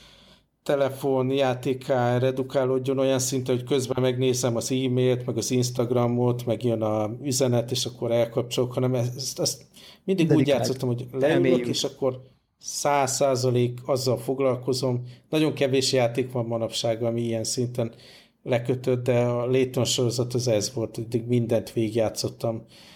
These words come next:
Speaker 1: Nintendo alapon, úgyhogy ezt is úgy akarom, hogy csönd legyen, minden más
Speaker 2: Elmélyülten.
Speaker 1: elnémítva is.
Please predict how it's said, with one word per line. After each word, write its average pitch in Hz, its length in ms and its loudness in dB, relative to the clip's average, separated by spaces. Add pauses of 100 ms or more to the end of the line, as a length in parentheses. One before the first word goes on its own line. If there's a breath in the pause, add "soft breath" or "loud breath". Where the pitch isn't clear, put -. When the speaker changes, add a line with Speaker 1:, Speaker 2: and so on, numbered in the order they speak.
(160 loud breath)
Speaker 1:
Nintendo 117 480 0
alapon, 117 380 2
úgyhogy 120 340 2
ezt - 180 0
is - 160 -2
úgy 113 160 0
akarom, 110 360 -2
hogy 101 140 -8
csönd 131 300 0
legyen, 120 360 2
minden 117 360 0
más 107 280 -2
Speaker 2:
Elmélyülten. 117 280 2
Speaker 1:
elnémítva 110 380 -6
is. - 240 -10